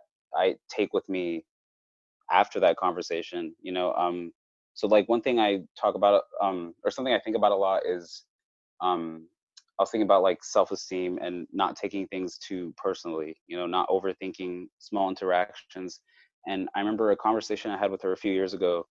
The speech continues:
I was complaining about somebody in my life, and I was going, "Oh, you know, this person, they keep, you know, asking for this and then doing this. They keep, you know, it feels like they're messing with me on purpose." And all, she just goes, um, "Don't assume someone's intentions. Like, you can't do that."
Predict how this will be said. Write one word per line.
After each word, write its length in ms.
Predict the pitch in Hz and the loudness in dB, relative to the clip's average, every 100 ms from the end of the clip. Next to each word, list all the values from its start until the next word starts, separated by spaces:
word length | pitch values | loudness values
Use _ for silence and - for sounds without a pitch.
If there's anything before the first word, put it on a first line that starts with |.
| _ | _
I 40 | 92 | -4
was 80 | 95 | -4
complaining 400 | - - 98 95 | -6 -4 -2 2
about 180 | 90 80 | 2 2
somebody 460 | 92 90 90 87 | -4 -2 -2 -2
in 80 | 85 | -4
my 100 | 87 | -2
life, 280 | 85 87 - | 0 0 -2
and 80 | 92 | -6
I 40 | |
was 100 | 85 | -8
going, 360 | - 92 90 82 - _ _ _ _ - | -6 -4 -4 -8 -12 _ _ _ _ 4
"Oh, 120 | 127 | 4
you 100 | 123 | 6
know, 100 | 117 | 2
this 120 | 110 | 0
person, 300 | - 117 120 | 2 2 4
they 80 | 107 | 0
keep, 240 | - 117 110 | 0 -4 -2
you 120 | 110 | -2
know, 340 | 101 95 87 - | 0 -2 -4 -2
asking 320 | 98 104 - 104 | 0 0 -2 -4
for 120 | 101 | 0
this 360 | 95 113 107 - | 4 4 2 -2
and 100 | 95 | -4
then 180 | 92 90 | -4 -2
doing 280 | 98 98 95 | 0 0 2
this. 200 | 104 - | 0 0
They 100 | 95 | -4
keep, 260 | 104 95 - | -4 -8 -6
you 100 | 98 | -6
know, 120 | 92 | -6
it 100 | 90 - - | -8 -10 -6
feels 120 | 113 | -2
like 100 | 107 92 | 0 -2
they're 100 | 92 | -2
messing 320 | 104 - 117 | -2 -2 -2
with 140 | 101 | -4
me 80 | 101 | -4
on 120 | 92 85 | -8 -4
purpose." 460 | 107 - 92 80 | -4 -2 -2 -4
And 120 | 90 85 _ _ _ _ _ - | -10 -14 _ _ _ _ _ 0
all, 140 | 110 | 2
she 200 | 113 127 | 2 0
just 160 | 127 - | 0 4
goes, 260 | 113 101 95 | 4 4 0
um, 420 | 98 92 90 92 _ _ _ | 0 0 -4 -12 _ _ _
"Don't 300 | 120 139 143 - - | 4 4 2 -4 -6
assume 520 | 107 - 101 95 90 - _ _ _ | -6 -2 0 0 -4 -12 _ _ _
someone's 300 | - 101 92 | -6 -4 -4
intentions. 640 | 92 90 95 - 80 80 - | -6 -6 -8 -8 -10 -12 -10
Like, 120 | 98 | -6
you 80 | 101 | -6
can't 220 | 117 101 | -4 -4
do 100 | 85 | -2
that." 240 | 80 85 | 0 0